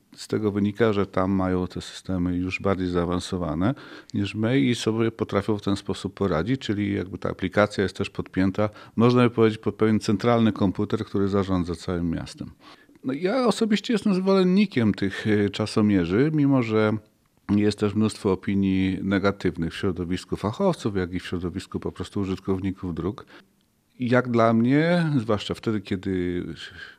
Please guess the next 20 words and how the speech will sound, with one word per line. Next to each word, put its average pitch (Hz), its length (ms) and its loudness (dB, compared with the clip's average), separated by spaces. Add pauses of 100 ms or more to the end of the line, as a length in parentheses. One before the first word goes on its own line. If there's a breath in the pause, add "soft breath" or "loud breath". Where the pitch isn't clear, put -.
(180)
większość 98 380 0
osób 87 280 -4
korzystała 90 640 0
z - 120 -10
klasycznych 98 520 0
skrzyń 90 300 -2
biegów, 90 420 0 (460 loud breath)
to 107 120 6
był 147 300 8
ten, 113 280 4
y, 95 440 2
czas 127 280 -2
taki 110 220 0
dodatkowy, 110 580 2
żeby 113 200 2
przygotować 113 640 2
się 117 100 -2
na 104 120 2
sprawne 101 480 2
ruszanie. 76 540 -4